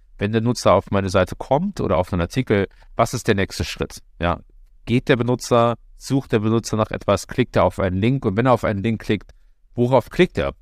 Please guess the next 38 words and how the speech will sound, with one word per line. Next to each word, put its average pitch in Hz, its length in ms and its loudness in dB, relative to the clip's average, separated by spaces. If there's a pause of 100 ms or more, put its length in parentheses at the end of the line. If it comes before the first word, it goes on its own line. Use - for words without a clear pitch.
(300)
Wir - 120 -4
können 180 140 -4
das 190 180 0
heutzutage 147 560 0
sehr, 120 160 2
sehr 139 140 0
gut 127 200 -10
messen, 139 340 -2
ne? 95 120 0
Also 123 160 2
wir 104 80 -2
können 120 220 0
selbst 113 420 -2
mit, 104 160 -4
mit - 220 -8
einfachen 120 360 -2
Setups, 117 520 -2
ne, 107 80 2
mit 104 100 -2
dem 95 80 -6
Google 107 240 0
Tag - 260 -2
Manager, 101 440 0 (400)
äh, 92 260 2
können 104 220 -4
wirklich, - 400 -2
äh, 101 60 0
viele 104 600 0
Module 98 420 0
auf 98 140 0
der - 100 -4
Seite 98 280 -2
auch - 80 -2
verlinken 113 500 -2
und - 80 -4
dann 98 160 -2
gucken, - 240 -4
okay, 87 400 0